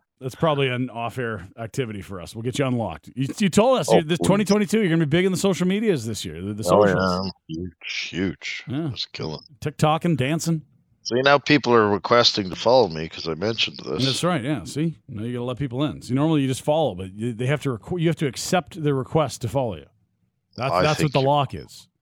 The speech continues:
Speaker 2: Settings. That's where I gotta go.
Speaker 1: There you are. Yeah, yeah, yeah. So he-, here's, uh, the, the newest.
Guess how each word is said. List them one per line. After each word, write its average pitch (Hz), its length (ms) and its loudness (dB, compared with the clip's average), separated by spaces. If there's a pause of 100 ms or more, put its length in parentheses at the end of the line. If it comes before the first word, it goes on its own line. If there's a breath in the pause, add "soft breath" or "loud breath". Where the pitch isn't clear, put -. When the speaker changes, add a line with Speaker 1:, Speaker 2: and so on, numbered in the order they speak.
(180)
Speaker 2:
Settings. - 920 2
That's - 280 -4
where - 120 -12
I - 40 -18
gotta - 220 -18
go. 120 120 -12
Speaker 1:
There 147 160 -4
you 90 80 -6
are. 80 100 -12
Yeah, 120 140 -4 (140)
yeah, 123 40 -4
yeah. 101 140 -6 (240)
So - 220 6
he-, 339 140 2
here's, 185 440 4
uh, 175 160 6
the, 147 160 -4
the 147 180 2
newest. 185 460 2